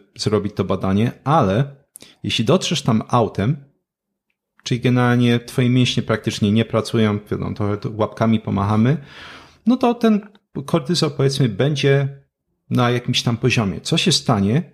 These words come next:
jeśli ty stwierdzisz, "Okej, dobra, poszczę, ale teraz wiem, że te laboratorium jest dwa kilometry od mojego domu i pójdę tam piechotą"? Czy to będzie miało wpływ na kortyzol? No raczej.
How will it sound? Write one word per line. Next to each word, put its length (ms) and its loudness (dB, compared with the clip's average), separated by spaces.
jeśli 160 -6
ty 80 -2
stwierdzisz, 400 -2
"Okej, 220 -2
dobra, 280 -2
poszczę, 440 -2
ale 120 4
teraz 440 0
wiem, 160 2
że 100 -4
te 120 0
laboratorium 640 0
jest 140 -2
dwa 140 2
kilometry 600 0
od 140 -4
mojego 300 -2
domu 520 -2
i 80 -4
pójdę 260 0
tam 180 2
piechotą"? 480 0
Czy 100 -4
to 100 2
będzie 240 2
miało 180 0
wpływ 260 -8
na 100 0
kortyzol? 480 0
No 320 -4
raczej. 400 2